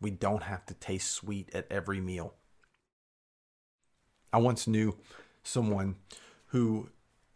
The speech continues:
put sugar on everything they ate. It was like they sprinkled, it would, it's like most people sprinkle salt on things. This person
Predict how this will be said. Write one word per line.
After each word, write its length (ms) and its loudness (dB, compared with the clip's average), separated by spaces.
put 440 0
sugar 600 0
on 340 0
everything 1300 -2
they 300 -2
ate. 240 -4
It 180 -2
was 160 -4
like 200 0
they 140 0
sprinkled, 840 -4
it 80 0
would, 200 0
it's 160 -4
like 160 2
most 340 2
people 220 2
sprinkle 460 0
salt 460 0
on 140 0
things. 420 -2
This 140 -2
person 580 -2